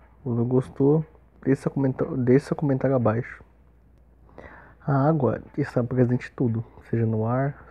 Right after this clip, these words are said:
seja nas plantas, seja na sua comida, seja no seu bichinho de estimação, seja no seu videogame, seja no seu T V,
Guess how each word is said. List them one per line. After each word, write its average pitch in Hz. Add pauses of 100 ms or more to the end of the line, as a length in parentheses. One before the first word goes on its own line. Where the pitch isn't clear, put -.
seja 113
nas 113
plantas, 139 (840)
seja 123
na 123
sua 120
comida, 143 (100)
seja 120
no 123
seu -
bichinho 127
de 120
estimação, 143 (680)
seja 123
no 120
seu 120
videogame, 127 (140)
seja 123
no 120
seu -
T 117
V, 131